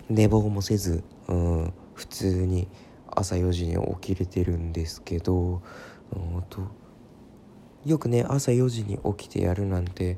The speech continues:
すごいっすって言われるんですけど、実際は、うんと、二十四時に寝て、夜の十二時に寝て、六時に起きるっていうと、六時間睡眠じゃないですか。自分、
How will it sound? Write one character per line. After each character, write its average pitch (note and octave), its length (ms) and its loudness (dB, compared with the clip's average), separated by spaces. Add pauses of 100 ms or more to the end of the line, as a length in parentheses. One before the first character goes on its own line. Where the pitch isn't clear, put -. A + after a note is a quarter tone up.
(720)
す - 260 0
ご A2+ 160 4
い G#2+ 40 6
っ - 20 0
す - 240 -4
っ - 20 -12
て - 160 -6
言 F#2+ 80 2
わ F2+ 60 4
れ F#2 160 2
る F#2+ 120 0
ん F#2 120 -2
で F2 100 -2
す - 140 -10
け - 120 -6
ど、 F#2 320 0 (460)
実 - 600 -6
際 D#3 260 -2
は、 D#3+ 440 0 (360)
う G#2+ 300 0
ん G#2 40 -2
と、 G#2+ 400 -4 (580)
二 D3+ 220 2
十 G#2+ 340 2
四 A#2+ 200 4
時 A2+ 160 0
に F2+ 160 0
寝 F2+ 160 0
て、 F#2 280 -2 (300)
夜 B2+ 300 2
の F#2+ 120 -4
十 G#2 220 -2
二 A2 140 0
時 F#2+ 140 -4
に F2+ 100 -2
寝 F2 100 -4
て、 F2+ 240 -2 (400)
六 G#2 400 2
時 A2 160 0
に E2+ 240 0
起 - 160 -8
き - 0 -
る F2+ 100 -4
っ - 40 -4
て F2+ 200 -8
い F2+ 140 -2
う F2 80 -4
と、 F2+ 240 -8 (320)
六 G2 240 2
時 G2 100 2
間 G2 120 2
睡 F#2 160 0
眠 E2+ 100 0
じ D#2+ 60 -2
ゃ D#2+ 40 -2
な D#2 60 -2
い - 20 -4
で - 40 -6
す - 60 -18
か。 C#2+ 140 -8 (1120)
自 B2+ 300 -6
分、 F3 360 -4